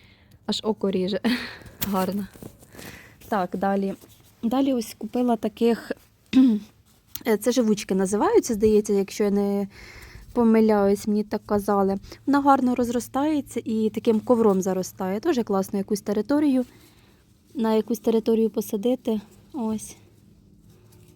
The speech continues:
Так гарно таким ковриком буде рости.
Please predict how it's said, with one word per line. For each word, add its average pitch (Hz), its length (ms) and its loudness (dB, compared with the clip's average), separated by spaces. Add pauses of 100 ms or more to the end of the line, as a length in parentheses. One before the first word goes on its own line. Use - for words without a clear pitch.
(560)
Так 214 160 -2
гарно 202 400 0
таким 208 280 -6 (100)
ковриком 190 600 -2
буде 196 240 -8
рости. 190 500 -10